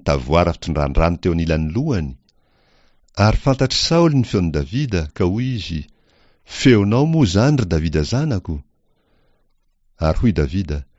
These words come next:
"Feoko tokoa ry mpanjaka tompoko." Ary hoy koa izy, "Nahoana ny tompoko no manenjika ny mpanompony? Inona no nataoko? Ary inona no ratsy amin'ny tanako? Ary ankehitriny, masina ianao ry mpanjaka tompoko,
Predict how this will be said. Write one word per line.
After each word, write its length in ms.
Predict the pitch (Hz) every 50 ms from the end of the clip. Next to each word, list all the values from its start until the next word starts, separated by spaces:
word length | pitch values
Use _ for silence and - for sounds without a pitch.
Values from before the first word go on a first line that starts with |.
| _ _ _ _ _ _
"Feoko 480 | - - - - - 131 120 113 - - -
tokoa 340 | - - - 175 185 175 139
ry 80 | 101
mpanjaka 460 | - - 90 82 78 - 78 - - 80
tompoko." 500 | - - 120 113 - - - - - 76 71 - _ _ _ _ _ _ _ _ _ _ _ _ _ _ _ -
Ary 160 | 85 82 -
hoy 140 | - 104 107
koa 180 | - - 135 131
izy, 440 | 135 135 113 87 90 87 87 82 - _ _ _ _ _ _ _ -
"Nahoana 600 | 95 87 87 90 90 92 98 120 143 160 160 147 123
ny 120 | 113 104 - -
tompoko 300 | 147 151 151 - - 113
no 80 | 104
manenjika 600 | 101 95 90 90 90 90 90 87 80 - - 98 85
ny 80 | 85
mpanompony? 640 | - - 85 92 117 151 165 - - 101 80 76 71 69 - _ _ _ _ _ _ _ _ _ _ _ -
Inona 360 | 92 95 113 131 143 135 123 113
no 80 | 107
nataoko? 540 | 101 95 92 - - 143 160 165 - - - - - - _ _ _ _ _ _ _
Ary 300 | - 82 82 85 87 104
inona 200 | 123 135 127 113
no 100 | 107 98
ratsy 340 | 90 87 85 90 - - -
amin'ny 220 | 90 85 85 - -
tanako? 540 | - 139 151 143 104 85 - - 85 76 69 _ _ _ _ _ _ _ _ _ _ _ _ -
Ary 160 | 90 90 92
ankehitriny, 760 | 95 87 - 101 98 - - - 147 147 139 117 107 101 92 - _ _ _ _ _ -
masina 560 | - 78 76 73 71 - - - - 151 151
ianao 220 | 143 143 147 151
ry 80 | 151 -
mpanjaka 380 | - 95 85 76 73 76 - 85
tompoko, 560 | - - 143 147 143 - - - 104 95 82